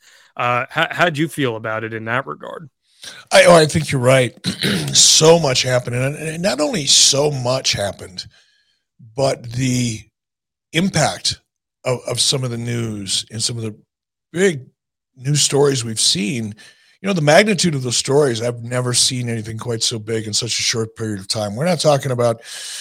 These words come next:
Speaker 2: you know, guys just jumping ship, you know, once in a while or, or, or, or, or news that doesn't really impact the wrestling business. These, the, the news this year dramatically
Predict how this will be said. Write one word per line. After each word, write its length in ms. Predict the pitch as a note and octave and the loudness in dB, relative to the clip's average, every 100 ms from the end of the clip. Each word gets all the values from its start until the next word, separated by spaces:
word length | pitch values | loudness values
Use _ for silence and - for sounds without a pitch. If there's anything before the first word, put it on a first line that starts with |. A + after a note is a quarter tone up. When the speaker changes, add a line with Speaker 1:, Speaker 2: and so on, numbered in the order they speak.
| - - _ | -14 -18 _
Speaker 2:
you 120 | - | -4
know, 220 | A#2 F#2+ - _ _ _ _ _ _ | -4 -4 -10 _ _ _ _ _ _
guys 300 | B2+ B2+ B2 | 2 4 4
just 220 | A#2+ - | 0 -2
jumping 340 | B2 B2 B2 G#2+ | -2 -4 -4 2
ship, 440 | - C3 B2 _ | 2 4 0 _
you 80 | C3 | -10
know, 100 | A#2+ | -6
once 280 | A2+ A2+ - | -4 -2 -2
in 60 | A#2 | -2
a 60 | |
while 380 | A2 A2+ A2 A2+ | -2 0 0 -2
or, 320 | A2 G#2+ G#2 | -4 -6 -8
or, 280 | G#2 G#2 G#2+ | -12 -12 -12
or, 300 | - - - | -10 -10 -10
or, 400 | - - G#2+ G#2+ - | -8 -10 -10 -12 -8
or 100 | A#2+ | -4
news 360 | B2 C3+ B2 | 0 2 2
that 140 | A#2 G#2 | -2 -2
doesn't 380 | A2+ A#2 A#2 | -2 -2 -8
really 460 | A#2 B2 A#2+ A2 A2+ | -6 -2 -2 -2 -4
impact 440 | A2+ - A2+ G#2+ | -6 -4 -4 -4
the 80 | - | -6
wrestling 420 | G#2 C3 - A2+ | -2 2 2 0
business. 320 | G2+ G#2 G#2+ - | -8 -6 -6 -4
These, 280 | D3+ G3+ - | -4 -4 -6
the, 440 | C#3+ G3+ G#3+ - - - - - - C#3+ | -12 -8 -10 -10 -18 -20 -20 -20 -14 -6
the 80 | |
news 540 | C3 C#3+ B3 D4 F3 D3 | -2 2 6 6 6 4
this 280 | F#3+ - F#3 | 4 6 6
year 360 | D3+ D3 C#3 _ _ _ _ _ A2 | 4 2 -2 _ _ _ _ _ -8
dramatically 1040 | A2+ C#3 B2+ B2+ D#3+ A#3 E3+ G#2+ - | -2 0 0 2 4 4 2 -2 -12